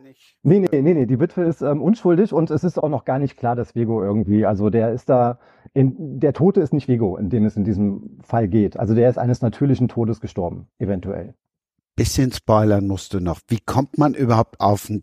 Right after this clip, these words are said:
Speaker 2: Titel, der da heißt Knecke tot?
Speaker 1: Das war das erste Buch, was ich geschrieben habe, wo ich am Anfang nur den Titel hatte und danach erst die Geschichte, muss ich dazu sagen. Also ich wusste, dass ich unbedingt was über, ähm, Rentner machen wollte, die einen kleinen Hof in Schweden haben.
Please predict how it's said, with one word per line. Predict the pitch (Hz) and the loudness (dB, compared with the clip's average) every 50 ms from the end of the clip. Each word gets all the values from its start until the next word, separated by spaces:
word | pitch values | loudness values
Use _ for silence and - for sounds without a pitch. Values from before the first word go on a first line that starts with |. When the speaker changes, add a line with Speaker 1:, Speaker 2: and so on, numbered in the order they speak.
| _ - | _ -8
Speaker 2:
Titel, | - - 123 - - 151 143 | -4 -4 -2 0 0 0 2
der | 117 120 107 101 | 2 2 2 4
da | 101 98 95 | 4 2 2
heißt | 104 104 - - - - | 2 0 -2 -6 -12 -14
Knecke | - 95 95 95 95 101 113 - - - 117 101 _ | -10 -8 -6 -4 -2 -2 -2 -2 0 0 0 0 _
tot? | - - 110 98 87 90 - - - - - _ _ _ _ _ _ _ _ _ _ _ _ _ | -6 -8 -6 -6 -6 -6 -8 -10 -14 -20 -20 _ _ _ _ _ _ _ _ _ _ _ _ _
Speaker 1:
Das | - 120 110 - - | -4 -4 -2 -2 -2
war | 135 139 156 | -2 0 2
das | 143 127 - _ | 0 0 -2 _
erste | - - 160 175 - _ - 185 | -2 0 0 -2 -2 _ -4 -2
Buch, | 147 139 165 170 135 151 - | -2 0 0 0 0 0 0
was | 139 120 - | 0 0 0
ich | 131 - | -2 -2
geschrieben | 147 127 - - 165 180 165 139 | -2 -4 -2 0 0 0 2 2
habe, | 120 120 127 160 147 123 | 0 2 2 2 2 2
wo | 135 147 | 0 0
ich | 135 - | 0 -2
am | 123 | -4
Anfang | 117 113 139 160 151 135 135 | -4 -4 -4 -2 0 2 4
nur | 156 214 | 4 4
den | 180 139 113 104 | 4 4 2 0
Titel | - 110 104 - 107 87 | 0 -2 -4 -2 -4 -4
hatte | 98 - - 101 101 | -4 -4 -4 -6 -4
und | 107 - 120 - | -4 -2 -2 0
danach | 123 113 120 143 151 | 0 0 0 -2 -2
erst | 127 104 120 - - | -4 -6 -6 -4 -4
die | 117 | -4
Geschichte, | 101 117 107 - - - - - 92 | -2 -2 -4 -6 -8 -12 -10 -8 -8
muss | 95 95 85 | -6 -6 -6
ich | 98 | -8
dazu | - 104 87 - 110 | -8 -10 -8 -6 -6
sagen. | 98 87 92 92 90 87 90 95 | -6 -4 -6 -6 -6 -8 -6 -4
Also | - 113 101 117 | -4 -2 -2 -2
ich | - - | -2 0
wusste, | 120 139 - - 165 | 0 0 2 2 2
dass | 120 127 110 | 2 2 2
ich | 123 107 | 2 0
unbedingt | 107 131 113 131 120 123 131 - | 0 0 2 2 2 2 2 2
was | - 123 120 - | 0 -2 -2 -2
über, | - 113 104 113 110 107 110 110 107 - 90 110 107 107 | -2 -2 0 2 4 4 4 4 2 0 0 0 0 0
ähm, | 104 101 101 101 98 98 95 90 - - - - | 0 0 -2 -4 -6 -8 -10 -14 -20 -20 -16 -14
Rentner | 98 101 98 117 143 135 - 170 | -8 -4 -2 -2 -2 0 -2 -2
machen | 160 165 160 - 170 151 | -2 -2 -2 -2 -2 0
wollte, | 139 151 151 156 - 180 | 0 0 0 0 0 -2
die | 143 110 107 | 0 0 0
einen | 107 110 | 0 0
kleinen | - - 107 104 104 107 87 | 0 -2 -2 0 0 0 0
Hof | 110 151 165 - | -2 -2 -2 -2
in | 117 113 | -4 -4
Schweden | - - 120 127 147 175 165 151 | -2 0 0 0 0 0 -4 -4
haben. | 156 156 160 180 202 | -4 -4 -2 -2 -2